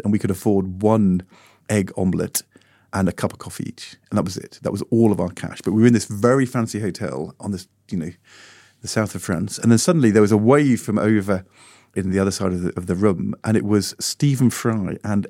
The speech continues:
Emma Thompson, who were down in the south of France. I think it was at the time when Stephen Fry had,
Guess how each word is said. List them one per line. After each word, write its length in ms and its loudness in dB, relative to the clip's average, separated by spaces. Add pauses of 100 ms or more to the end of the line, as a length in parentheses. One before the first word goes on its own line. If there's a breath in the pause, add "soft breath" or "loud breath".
Emma 160 2
Thompson, 540 -4 (560 soft breath)
who 80 -2
were 80 4
down 400 2
in 80 2
the 80 0
south 280 -2
of 60 -16
France. 380 -8
I 40 -10
think 180 0
it 80 4
was 160 -2
at 100 -4
the 120 -8
time 320 0
when 60 0
Stephen 300 0
Fry 220 -2
had, 240 -6